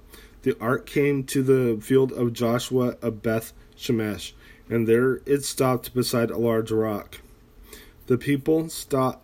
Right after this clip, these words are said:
chopped up the wood of the cart and sacrificed the cows as a burnt offering to the Lord. The Levites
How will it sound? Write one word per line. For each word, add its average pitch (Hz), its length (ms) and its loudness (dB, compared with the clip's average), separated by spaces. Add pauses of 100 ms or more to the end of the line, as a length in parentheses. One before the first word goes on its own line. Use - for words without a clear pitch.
chopped 131 380 -2
up 131 120 -4
the 147 80 0
wood 117 460 0
of 113 400 -4
the 117 140 2
cart 117 520 -2
and 104 240 -6 (380)
sacrificed 135 560 0
the 139 80 -6
cows 113 420 -2
as 113 200 -4
a 98 40 -4
burnt 117 320 -2
offering 110 520 -2
to 120 160 0
the 107 240 0
Lord. 95 400 -4 (500)
The 127 120 2
Levites 143 640 2